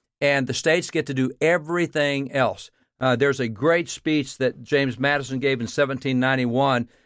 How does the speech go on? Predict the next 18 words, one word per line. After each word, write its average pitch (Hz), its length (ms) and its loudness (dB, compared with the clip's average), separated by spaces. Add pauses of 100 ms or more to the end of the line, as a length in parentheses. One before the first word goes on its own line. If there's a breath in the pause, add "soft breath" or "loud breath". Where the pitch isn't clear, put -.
(160 soft breath)
that 139 120 4
it 147 80 2
looked 151 260 0
even 156 260 0
back 143 260 0
then 151 220 0
that 127 100 -6
the - 80 -6
federal 156 340 2
government 139 340 0
was 110 100 -8
starting 156 400 2
to 131 60 0
move 139 320 0
beyond 135 400 2
those 131 140 -4
seventeen 127 460 -2
issues. 123 440 -2